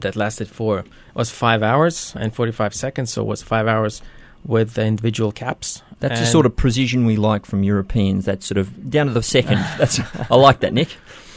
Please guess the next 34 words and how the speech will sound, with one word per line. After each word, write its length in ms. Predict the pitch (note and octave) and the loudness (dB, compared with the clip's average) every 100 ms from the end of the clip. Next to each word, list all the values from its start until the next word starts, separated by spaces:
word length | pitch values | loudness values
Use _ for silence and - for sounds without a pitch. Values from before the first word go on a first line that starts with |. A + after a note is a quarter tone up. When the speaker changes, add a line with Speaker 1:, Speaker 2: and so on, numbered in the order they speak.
| - - | -20 -4
Speaker 1:
Yeah, 240 | B2+ A#2 | -2 0
so 200 | A#2 C3 | 0 4
it 20 | |
was 140 | C3 - | 4 2
fi-, 420 | - - A#2+ A#2+ | -8 0 2 2
uh, 260 | C3+ A#2+ A2+ | 2 4 2
five 280 | - A#2+ A2+ | 2 2 4
hours 320 | A2+ A2+ A2 | 2 2 0
of 260 | A2 - - | -2 -4 -6
individual 520 | A2 A2 A#2 A2+ G#2 | -4 0 0 0 -4
caps 440 | - C#3 - - | -4 -8 -8 -12
for, 400 | - A#2 A2 A2 | -4 2 4 4
uh, 580 | A2 G#2+ G#2 G2+ G#2 G2+ | 4 2 0 0 -2 -4
people 380 | - A#2 A2+ A2 | -6 -8 -4 -2
that 180 | G#2+ G#2 | -2 -2
were 80 | G2+ | -2
registered 540 | G#2+ G#2+ - G#2 G#2 | -2 -4 -4 -6 -4
and 180 | G#2+ G2+ | -4 -2
did 200 | A2+ A2 | -4 -4
the 100 | G#2 | -8
K 200 | - G#2+ | -4 -4
Y 160 | G2+ G#2+ | -2 -4
C 220 | - D3 | -4 -2
on 80 | B2+ | -2
the 80 | |
platform, 400 | - B2 - A3 - - - - - | -4 -6 -2 -2 -4 -18 -20 -20 -18
and 400 | - B2 B2 A#2+ A#2 | -2 2 2 4 4
that 100 | A2+ | 4
was 240 | A2+ - | 2 -2
forty-five 520 | - A#2+ A2+ A#2 A2 | 0 0 2 0 -2
seconds 440 | - A2 A2 G#2 G#2 | -2 -4 -2 -2 -2
of 160 | - | -2
open 260 | A#2 G#2 G2+ | -6 -4 -6
sale. 280 | G#2 - | -6 -8